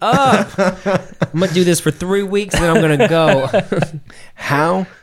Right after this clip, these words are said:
Speaker 2: could you turn that down, man?
Speaker 1: I would, I couldn't.
Speaker 2: Yeah, right? Like, and he, he
Speaker 1: Especially at the time where you could almost buy your way out of prison.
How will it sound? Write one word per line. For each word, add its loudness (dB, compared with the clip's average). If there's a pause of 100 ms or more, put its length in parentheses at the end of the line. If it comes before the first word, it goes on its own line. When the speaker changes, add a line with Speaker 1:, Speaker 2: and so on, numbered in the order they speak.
Speaker 2:
could -2
you -2
turn -2
that -2
down, -4
man? -10 (480)
Speaker 1:
I 0
would, 0
I 0
couldn't. -2
Speaker 2:
Yeah, 0
right? -4
Like, -4 (160)
and -2 (1120)
he, -2
he -6
Speaker 1:
Especially 0
at -2
the -2
time 0
where 2
you 2
could 0
almost 0
buy 0
your 0
way 0
out -2
of -4
prison. -2